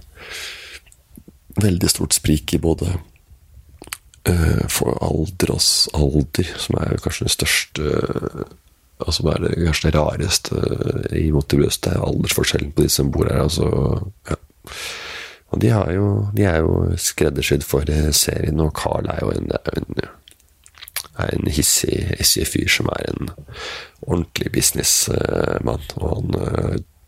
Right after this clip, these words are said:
har jo, ble jo kjent at han var så forbanna at han hoppet opp og ned på gulvene og forbanna. Eh, og han, eh, vi, vi møter vel han i Mot i brøstet etter at han har,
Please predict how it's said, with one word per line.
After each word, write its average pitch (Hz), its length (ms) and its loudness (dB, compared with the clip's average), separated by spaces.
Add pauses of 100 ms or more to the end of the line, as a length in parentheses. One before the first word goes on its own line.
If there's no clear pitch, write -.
(340)
har 73 120 4
jo, 69 80 2
ble - 220 2
jo - 100 0
kjent - 300 -4
at - 100 -8
han 82 260 0
var - 140 0
så 80 60 0
forbanna 78 440 -2
at 82 140 -2
han 82 100 -2
hoppet - 440 -4
opp - 180 -2
og 73 160 2
ned 69 140 4 (1120)
på - 180 -2 (800)
gulvene 76 400 2
og 73 80 2
forbanna. 73 420 2 (720)
Eh, 80 960 2 (1300)
og - 100 0
han, 80 280 0
eh, 85 640 2 (380)
vi, 78 60 4
vi 73 200 4 (160)
møter 80 400 2
vel 73 140 0
han 80 160 0
i 73 100 4
Mot 76 260 -2
i 78 60 4
brøstet - 420 -2
etter - 220 -2
at - 100 -6
han 69 100 -2
har, 76 200 2